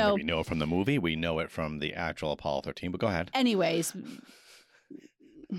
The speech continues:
Speaker 1: uh, you know, you wanna
Speaker 2: It's
Speaker 1: rip apart
Speaker 2: history.
Speaker 1: his talk. I'm
Speaker 2: You,
Speaker 1: telling
Speaker 2: you're bringing
Speaker 1: you,
Speaker 2: up history. I'm gonna
Speaker 1: I'm
Speaker 2: react.
Speaker 1: telling you
Speaker 2: I would've reacted
Speaker 1: his
Speaker 2: like that if I was
Speaker 1: talk.
Speaker 2: there.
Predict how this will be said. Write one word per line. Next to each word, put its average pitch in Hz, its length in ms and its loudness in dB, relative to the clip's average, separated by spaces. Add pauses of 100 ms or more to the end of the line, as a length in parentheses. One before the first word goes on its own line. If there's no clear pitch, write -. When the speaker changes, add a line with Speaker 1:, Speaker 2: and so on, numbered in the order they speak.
(440)
Speaker 1:
uh, 226 40 2
you 233 320 6
know, 254 100 2
you 233 160 2
wanna 302 160 4
Speaker 2:
It's 285 160 6
Speaker 1:
rip 285 100 6
apart 294 200 6
Speaker 2:
history. - 20 6
Speaker 1:
his 277 120 2
talk. 277 280 4
I'm 285 180 4
Speaker 2:
You, 302 60 2
Speaker 1:
telling 311 160 6
Speaker 2:
you're 359 100 6
bringing - 200 6
Speaker 1:
you, - 60 8
Speaker 2:
up - 60 6
history. 240 540 6
I'm 151 120 4
gonna 180 140 6
Speaker 1:
I'm 196 80 8
Speaker 2:
react. 202 320 6
Speaker 1:
telling 381 400 6
you 349 120 6
Speaker 2:
I - 80 6
would've 349 220 8
reacted 175 280 6
Speaker 1:
his 196 80 6
Speaker 2:
like 175 160 6
that 175 120 8
if 165 60 8
I 381 120 10
was 160 100 8
Speaker 1:
talk. 123 80 4
Speaker 2:
there. 127 340 6